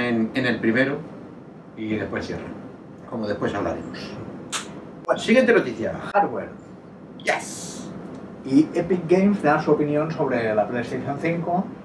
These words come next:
Speaker 2: y no sé si es una opinión interesada o no, pero dice que es una obra de arte.
Speaker 1: Sí. Y es que Nick Perlman, ¿vale? Uno de los máximos responsables de Epic Games,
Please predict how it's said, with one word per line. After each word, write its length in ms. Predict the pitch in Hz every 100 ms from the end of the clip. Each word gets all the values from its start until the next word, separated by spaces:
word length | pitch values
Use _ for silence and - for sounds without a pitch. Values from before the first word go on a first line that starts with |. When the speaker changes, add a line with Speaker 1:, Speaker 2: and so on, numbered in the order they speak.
| - - - -
Speaker 2:
y 320 | 135 147 156 -
no 80 | 120
sé 120 | 117
si 60 | 117
es 40 | 120
una 140 | 117
opinión 260 | 117 120 120
interesada 600 | 113 104 - - - 117
o 100 | 120
no, 260 | 151 143 196
pero 400 | 135 135 143 151
dice 320 | 127 131 135 120
que 240 | 127 139
es 120 | 139 -
una 240 | 151 135 117
obra 180 | -
de 120 | - -
arte. 260 | - - - - -
Speaker 1:
Sí. 120 | - 160 - - - - - -
Y 60 | 131
es 80 |
que 800 | - 139 127 120 113 107 104 98 101
Nick 220 | 147 180 -
Perlman, 440 | - 190 151 175 - - -
¿vale? 240 | 123 - - 117
Uno 180 | 117
de 80 | 110
los 120 | 107
máximos 300 | 107 - 110
responsables 520 | 107 - 113 113 104 98
de 220 | 98 95
Epic 280 | - 135 113
Games, 280 | 147 -